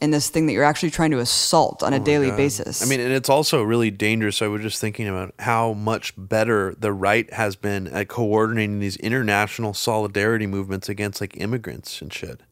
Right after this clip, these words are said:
Speaker 1: Yeah.
Speaker 2: Like, that the fact that, like, InfoWars has, like, a U K branch and so does Breitbart. It's like,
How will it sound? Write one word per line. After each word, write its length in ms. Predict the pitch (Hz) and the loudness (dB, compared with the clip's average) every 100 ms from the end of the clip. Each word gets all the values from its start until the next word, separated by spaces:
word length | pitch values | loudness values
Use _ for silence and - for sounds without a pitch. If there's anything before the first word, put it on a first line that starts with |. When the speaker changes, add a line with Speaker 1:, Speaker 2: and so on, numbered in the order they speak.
| _ _ _ _ _ _ _ 147 | _ _ _ _ _ _ _ 0
Speaker 1:
Yeah. 120 | 175 | 4
Speaker 2:
Like, 180 | 120 123 | 4 4
that 180 | 120 | 2
the 80 | 120 | 2
fact 320 | - 123 135 | 4 4 4
that, 100 | 120 | 0
like, 300 | 82 107 - - - - - _ _ _ | 0 0 -2 -20 -20 -20 -20 _ _ _
InfoWars 540 | 123 135 165 143 151 151 | 0 4 4 4 4 2
has, 200 | 143 113 | 0 2
like, 160 | 104 | 0
a 240 | 95 87 - | 2 0 0
U 240 | 104 117 147 | 0 0 0
K 300 | - 117 139 | 0 0 2
branch 420 | 143 151 170 156 | 2 0 0 -2
and 100 | 113 | -2
so 140 | - | 0
does 160 | 123 107 | 0 -2
Breitbart. 680 | - 104 135 160 170 175 - | 0 2 2 2 2 0 -4
It's 120 | 123 | 0
like, 240 | 123 110 | 0 0